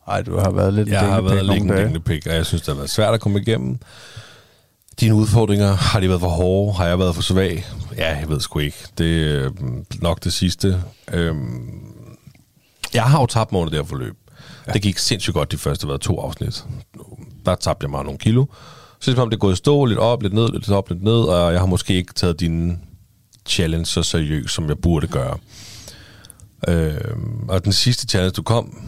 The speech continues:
Speaker 2: med til mig, det var jo, at jeg skulle, øh, downloade den her Wim Hof-app og lave de der vejrtrækningsøvelser, som du praktiserer hver evig eneste morgen, og tage koldbad. Og, øh, jeg har lavet vejrtrækningsøvelser. Jeg har også skrevet det til dig, når jeg har gjort det, og, og synes, det var ret cool.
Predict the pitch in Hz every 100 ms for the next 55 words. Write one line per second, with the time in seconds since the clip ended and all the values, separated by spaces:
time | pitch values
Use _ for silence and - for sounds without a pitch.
0 | - 101 101 101 - - - 82 92 107
1 | 110 87 82 82 92 78 78 71 - 71
2 | 65 64 69 69 73 82 85 - 82 82
3 | 71 71 73 95 127 123 120 - - -
4 | - 73 73 65 69 76 80 82 71 90
5 | - 117 104 92 92 82 76 - 107 113
6 | 120 - _ _ 226 190 - - 95 104
7 | 92 98 101 107 104 98 104 120 - -
8 | - - - 110 113 101 82 73 67 69
9 | - _ _ 92 92 90 82 80 76 71
10 | 64 64 65 73 87 87 73 87 117 139
11 | 117 104 101 92 98 98 107 - - -
12 | _ - 78 71 - 101 110 117 110 110
13 | 107 95 80 80 110 123 - 110 - 85
14 | 73 135 - - 131 - 135 123 127 156
15 | 156 180